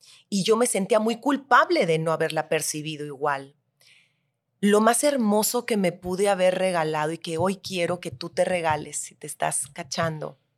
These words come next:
te estás conectando con algo que digo, es que nunca te sientas mal de ser como eres. Siempre es un, hay un por qué y un para qué. Estás sintiendo lo que estás sintiendo.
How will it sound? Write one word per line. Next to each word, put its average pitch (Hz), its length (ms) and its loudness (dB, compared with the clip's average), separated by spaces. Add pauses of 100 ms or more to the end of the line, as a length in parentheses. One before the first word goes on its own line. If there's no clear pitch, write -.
(140)
te - 80 -14
estás - 240 -2
conectando 180 680 -2
con 170 160 -6
algo 160 280 -8
que 156 160 -12
digo, 151 400 -12 (360)
es - 140 -6
que 202 100 0
nunca 202 320 0
te 185 80 -8
sientas 170 520 -6
mal 147 280 -8
de 151 120 -8
ser - 300 -8
como 156 300 -10
eres. - 540 -16 (640)
Siempre 175 580 -2
es - 300 -6
un, 175 520 -10 (220)
hay 175 220 -2
un 202 140 0
por 165 420 -6 (120)
qué 147 360 -8 (460)
y 156 100 -6
un 151 160 -6 (120)
para 147 440 -6 (160)
qué. - 320 -4 (1300)
Estás - 360 -2
sintiendo 175 600 -2
lo 170 160 -4
que 156 80 -10
estás 151 240 -8
sintiendo. 143 840 -14